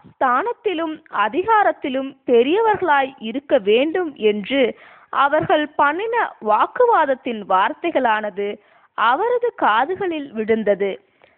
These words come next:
இந்த ஆவியானது எந்த அளவுக்கு வளர்ந்து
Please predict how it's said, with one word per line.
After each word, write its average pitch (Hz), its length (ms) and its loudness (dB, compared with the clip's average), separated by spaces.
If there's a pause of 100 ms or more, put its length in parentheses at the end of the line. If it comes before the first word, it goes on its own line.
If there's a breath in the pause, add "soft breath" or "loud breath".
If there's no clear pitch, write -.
(340 soft breath)
இந்த 392 400 2
ஆவியானது 233 1120 0 (300)
எந்த 277 460 -2
அளவுக்கு 262 800 0
வளர்ந்து 254 720 2